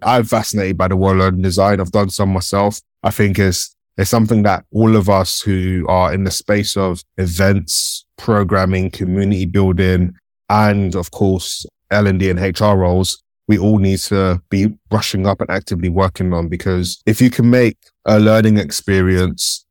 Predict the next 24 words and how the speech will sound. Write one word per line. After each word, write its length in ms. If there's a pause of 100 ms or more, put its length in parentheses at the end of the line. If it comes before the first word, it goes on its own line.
a 120
powerful 400
moment, 540
and 140
if 140
you 80
can 320 (140)
identify 560
some 180
key 640
moments 520
throughout 400
a 20
journey 680
that 120
a 20
learner's 260
gonna 140
go 180
through 400 (100)
where 120
you 100
can 220
really 640